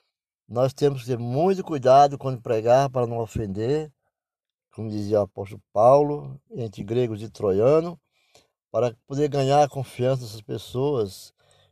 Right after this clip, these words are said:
e Deus mude a atitude deles, que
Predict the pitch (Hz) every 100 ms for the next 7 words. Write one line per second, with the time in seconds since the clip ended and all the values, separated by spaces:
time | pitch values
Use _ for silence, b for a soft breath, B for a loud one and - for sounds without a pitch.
0 | - 127 120 151 180 139 135 156 208 175
1 | 123 110 - - 123 107 107 120 139 113
2 | 85 - _ _ _ _ _ _ 113 117